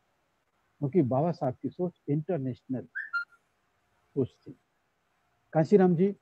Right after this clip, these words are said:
जो प्रयोग कर रहे थे, वो प्रयोग तो उत्तर प्रदेश में कर रहे थे, उत्तर भारत में कर रहे थे, लेकिन सोच, विचार दर्शन अंतर्राष्ट्रीय लेवल। हमें भी अंतर्राष्ट्रीय लेवल की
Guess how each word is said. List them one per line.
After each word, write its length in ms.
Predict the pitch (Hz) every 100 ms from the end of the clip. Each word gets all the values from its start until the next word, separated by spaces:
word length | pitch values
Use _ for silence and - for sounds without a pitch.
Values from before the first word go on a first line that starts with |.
| _ _ -
जो 160 | 135
प्रयोग 360 | 156 160 214 165
कर 120 | 151
रहे 120 | 139
थे, 140 | 135 202
वो 120 | 165
प्रयोग 460 | 107 _ 160 185 -
तो 80 |
उत्तर 260 | 120 - 165
प्रदेश 280 | 156 185 185
में 100 | 208
कर 140 | 196 185
रहे 120 | 185
थे, 220 | 196 196
उत्तर 360 | 226 - - 170
भारत 260 | 156 180 196
में 100 | 185
कर 120 | 180
रहे 120 | 190
थे, 120 | 202 202 _ _ _ _
लेकिन 220 | 139 160 143
सोच, 480 | - - 170 269 - _ _ _ _ -
विचार 320 | 120 220 208
दर्शन 420 | 151 143 151 202 - _ _ -
अंतर्राष्ट्रीय 600 | 175 160 139 107 - 110
लेवल। 160 | 90 - _ _ _ _ _ _ _ _ _ _ _ _ _ _ _ _ -
हमें 200 | 175 135
भी 140 | 143 - -
अंतर्राष्ट्रीय 600 | 165 170 160 139 127 131
लेवल 220 | 117 117
की 220 | 104 120